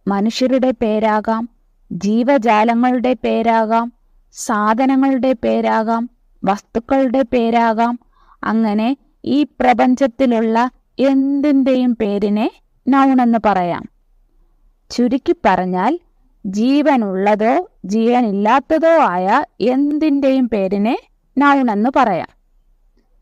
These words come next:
ഇംഗ്ലീഷിൽ നൗണുകളെ പലതരത്തിൽ തരംതിരിച്ചിട്ടുണ്ട്. ഇന്നത്തെ ക്ലാസ്സിൽ അതിൽ രണ്ട് നൗണുകളെ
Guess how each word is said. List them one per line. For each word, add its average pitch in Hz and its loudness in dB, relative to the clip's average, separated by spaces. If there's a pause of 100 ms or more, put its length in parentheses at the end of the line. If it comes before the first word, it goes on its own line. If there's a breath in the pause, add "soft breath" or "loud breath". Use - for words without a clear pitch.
(480)
ഇംഗ്ലീഷിൽ 254 0 (420)
നൗണുകളെ 277 2 (200)
പലതരത്തിൽ 269 0 (140)
തരംതിരിച്ചിട്ടുണ്ട്. 233 0 (540)
ഇന്നത്തെ 262 2
ക്ലാസ്സിൽ 208 -2 (240)
അതിൽ 226 2 (160)
രണ്ട് 269 2
നൗണുകളെ 220 2